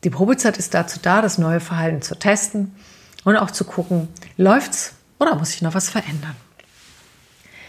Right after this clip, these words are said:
Ja, das war heute Coaching to go. Und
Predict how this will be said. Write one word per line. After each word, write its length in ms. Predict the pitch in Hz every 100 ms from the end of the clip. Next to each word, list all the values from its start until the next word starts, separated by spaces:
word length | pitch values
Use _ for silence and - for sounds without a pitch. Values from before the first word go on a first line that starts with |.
| - - - - - -
Ja, 340 | 226 196 175 -
das 340 | 180 202 -
war 300 | 214 202 208
heute 420 | 202 202 202 180 170
Coaching 500 | - - 196 - 175
to 140 | 175 170
go. 440 | 160 151 220 320 - _ _ _ - _ - - _ - - - _ - - _ _ -
Und 420 | 196 180 175 -